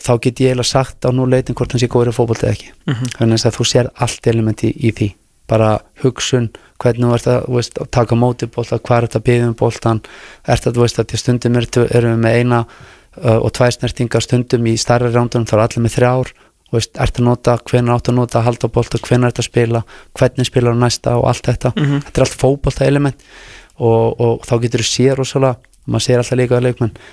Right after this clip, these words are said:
Speaker 1: ef ég tapi ekki bolt í þessu, þá lendi ég yfirleitt ekki í vesinni
Speaker 2: Nei.
Speaker 1: út af velli, þannig að það er minni tíma hér
Speaker 2: Já.
Speaker 1: og ef þið getið alltaf púlað það að fá á okkur í pressu,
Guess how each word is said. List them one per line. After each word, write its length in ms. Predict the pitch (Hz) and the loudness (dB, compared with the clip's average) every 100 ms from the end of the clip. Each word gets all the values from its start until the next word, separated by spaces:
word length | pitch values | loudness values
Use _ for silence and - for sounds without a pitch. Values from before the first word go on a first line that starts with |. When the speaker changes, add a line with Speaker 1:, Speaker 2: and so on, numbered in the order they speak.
| - | -4
Speaker 1:
ef 140 | 123 | 0
ég 80 | 113 | 2
tapi 300 | - 120 123 | 2 0 0
ekki 160 | 117 113 | -4 -2
bolt 220 | 123 120 127 | -2 0 0
í 40 | |
þessu, 300 | 151 151 185 156 _ _ _ _ _ _ - - _ | 0 0 -2 -4 _ _ _ _ _ _ -20 -20 _
þá 60 | 131 | -2
lendi 320 | 127 131 135 | 0 2 2
ég 80 | 131 | 0
yfirleitt 160 | - 120 | 0 0
ekki 140 | 123 | 2
í 40 | |
vesinni 340 | 117 - 110 107 - - | 0 2 0 0 -4 -2
Speaker 2:
Nei. 160 | 123 | 0
Speaker 1:
út 140 | 120 113 | 2 2
af 60 | 110 | 2
velli, 160 | 107 | 2
þannig 160 | 107 107 | 0 0
að 120 | 117 - | -2 -4
það 160 | - 127 | -2 0
er 60 | 120 | 2
minni 200 | 135 147 | 2 0
tíma 240 | - 117 113 | 0 0 2
hér 240 | 143 165 | 0 -2
Speaker 2:
Já. 220 | _ 123 | _ -14
Speaker 1:
og 240 | 117 _ - | -14 _ -2
ef 140 | 131 | 0
þið 80 | 143 | 0
getið 200 | 123 120 | 0 0
alltaf 400 | 143 - 127 - - - | 0 0 -4 -4 -12 -4
púlað 340 | 139 143 131 | 0 2 2
það 240 | 123 131 139 _ - - - | 2 0 -2 _ -20 -20 -4
að 160 | 123 | -2
fá 140 | - 123 | 2 2
á 180 | 127 127 | 4 2
okkur 380 | 123 - 123 113 - _ | 0 -2 -4 -4 -12 _
í 160 | - 123 | -10 0
pressu, 400 | 123 127 147 | 0 2 -2